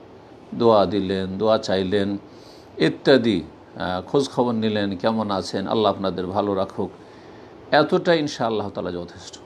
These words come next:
এতটাই যথেষ্ট। তারা যোগাযোগ রাখুক আর না রাখুক,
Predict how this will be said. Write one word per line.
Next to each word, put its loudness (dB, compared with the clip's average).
এতটাই 2
যথেষ্ট। 0
তারা 4
যোগাযোগ -4
রাখুক -4
আর -2
না -4
রাখুক, -6